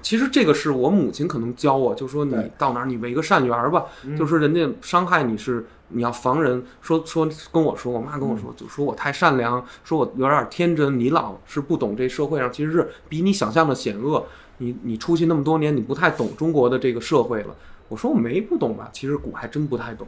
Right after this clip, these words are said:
Speaker 1: 我，
Speaker 2: 不，不，不，
Speaker 1: 我，
Speaker 2: 我觉得你挺懂，
Speaker 1: 我，
Speaker 2: 你看，
Speaker 1: 我还挺，
Speaker 2: 你看懂了。
Speaker 1: 我挺懂的，我看懂了。
Speaker 2: 你看懂了，
Speaker 1: 嗯。
Speaker 2: 只不过是你
Speaker 1: 我不太会做人，不太会做那种油，
Speaker 2: 也不是不会做人，
Speaker 1: 油的人。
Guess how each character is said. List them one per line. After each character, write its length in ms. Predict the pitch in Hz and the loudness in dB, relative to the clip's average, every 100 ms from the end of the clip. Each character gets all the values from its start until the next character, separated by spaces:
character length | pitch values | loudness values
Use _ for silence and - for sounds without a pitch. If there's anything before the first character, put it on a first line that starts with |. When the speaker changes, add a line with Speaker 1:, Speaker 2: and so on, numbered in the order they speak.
| - - - - | -18 -20 -20 -12
Speaker 1:
我， 80 | 117 | -2
Speaker 2:
不， 180 | 120 151 | 2 2
不， 180 | 139 127 | 2 -2
不， 160 | 110 117 | -2 -4
Speaker 1:
我， 200 | 151 131 | -4 -4
Speaker 2:
我 120 | 107 | -6
觉 140 | 113 | -2
得 60 | 143 | -2
你 140 | 131 | -2
挺 260 | - - 120 | -6 -8 -8
懂， 80 | 110 | -6
Speaker 1:
我， 160 | 117 | -6
Speaker 2:
你 20 | 117 | -6
看， 180 | 110 | -2
Speaker 1:
我 40 | 262 | 0
还 100 | 302 | 2
挺， 100 | 226 120 | 0 0
Speaker 2:
你 100 | 120 | -4
看 340 | 311 349 330 | 0 2 4
懂 140 | 131 110 | 2 0
了。 320 | 104 107 101 | -4 -6 -2
Speaker 1:
我 60 | 117 | -2
挺 180 | 156 131 | 0 0
懂 200 | 113 104 | -2 -4
的， 0 | |
我 0 | |
看 0 | |
懂 0 | |
了。 80 | 110 | -10
Speaker 2:
你 80 | |
看 400 | 160 - 381 370 | -10 -4 0 0
懂 240 | 208 123 98 | -2 -6 -8
了， 160 | 104 110 | -6 -2
Speaker 1:
嗯。 140 | 131 | -2
Speaker 2:
只 140 | 123 135 | -2 -6
不 140 | 180 | -6
过 260 | 370 349 302 | -4 0 0
是 200 | - 185 | 0 -2
你 40 | |
Speaker 1:
我 60 | 156 | 2
不 40 | |
太 80 | 214 | 6
会 160 | 208 | 6
做 200 | 220 170 | 8 6
人， 260 | 123 120 180 - | 4 0 -4 -2
不 120 | 175 | -2
太 200 | 190 214 | 2 4
会 140 | 214 233 | 6 6
做 160 | 226 | 8
那 200 | 247 302 | 8 8
种 260 | 147 113 107 143 | 6 2 0 0
油， 200 | 135 147 | 2 6
Speaker 2:
也 140 | 147 | 4
不 240 | 113 139 | 2 -2
是 100 | 180 | -2
不 60 | 185 | 4
会 200 | 135 151 | 8 8
做 100 | - | 8
人， 160 | 131 - | 6 4
Speaker 1:
油 80 | 131 | 2
的 80 | |
人。 300 | 117 107 107 | 0 -2 -6